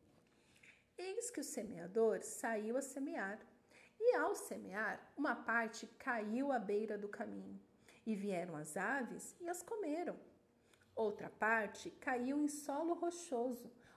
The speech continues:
onde a terra era pouca e logo nasceu,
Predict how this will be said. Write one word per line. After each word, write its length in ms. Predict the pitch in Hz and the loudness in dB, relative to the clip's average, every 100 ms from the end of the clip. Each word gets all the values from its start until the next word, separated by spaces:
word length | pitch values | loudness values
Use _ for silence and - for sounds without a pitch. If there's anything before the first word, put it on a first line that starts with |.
| - | -2
onde 260 | 285 381 208 | 0 2 0
a 40 | |
terra 520 | - - 233 208 180 - | -2 2 2 2 -2 -6
era 220 | 220 247 | -2 -2
pouca 720 | 254 - 208 214 208 - - - | -2 -2 2 4 2 -2 -8 -6
e 80 | 277 | -2
logo 440 | 262 247 359 277 | 2 4 2 -2
nasceu, 560 | 214 196 - - - | -2 -4 -8 -8 -8